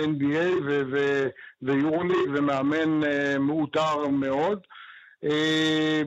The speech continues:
אבל אני חושב שבכל זאת היתרון שלנו פה זה הביתיות, אחת עשרה אלף צופים,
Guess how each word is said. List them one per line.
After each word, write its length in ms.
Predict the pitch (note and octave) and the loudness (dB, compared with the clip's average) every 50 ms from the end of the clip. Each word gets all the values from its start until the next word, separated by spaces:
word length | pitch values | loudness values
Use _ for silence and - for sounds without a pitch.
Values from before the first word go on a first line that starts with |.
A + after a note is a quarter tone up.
| C3+ - - _ - | -6 -10 -14 _ -4
אבל 280 | D3+ C3+ C3+ D3 D3 D3 | -2 0 0 0 0 0
אני 140 | C#3+ C#3+ C#3+ | 0 0 -2
חושב 180 | - - D#3+ D#3 | -2 -2 -2 -2
שבכל 500 | - - D#3 D3 C#3 - - D3+ D#3 C#3 | -2 -2 -2 -2 -2 -2 0 0 0 0
זאת 180 | C#3 C3 C3 | -2 -2 -2
היתרון 560 | C3 B2+ B2+ B2+ B2+ - C3 A#2+ C#3+ E3 E3+ D#3+ | -2 -2 -2 -2 -2 -2 -2 0 0 0 0 0
שלנו 440 | - - C#3+ C#3 D3+ D#3 D#3+ D#3 C#3 | 0 0 0 0 0 0 0 -2 -2
פה 100 | - D3 D#3 D#3 D#3+ D3+ B2+ | -2 0 0 0 0 0 0
זה 120 | C3 C3 B2+ | 0 0 0
הביתיות, 720 | B2+ B2+ B2+ B2 C3+ B2+ B2+ B2+ C3 C3+ D3+ F3 G#3 A3 G#3+ - - - - - - - _ - - | 0 -2 -2 -2 -2 -2 -2 -2 0 0 0 0 0 -2 -6 -10 -18 -20 -20 -20 -20 -20 _ -12 -4
אחת 200 | - D#3 E3 D#3 | -2 -2 -2 -2
עשרה 160 | - D3+ D3+ | -4 -4 -2
אלף 180 | D3+ D3+ C#3+ A#2+ - - | -2 -2 -2 -4 -6 -8
צופים, 460 | B2+ A#2 - D#3+ F3+ F#3 F3+ G3 D#3+ | -8 -6 -2 0 0 0 0 -2 -4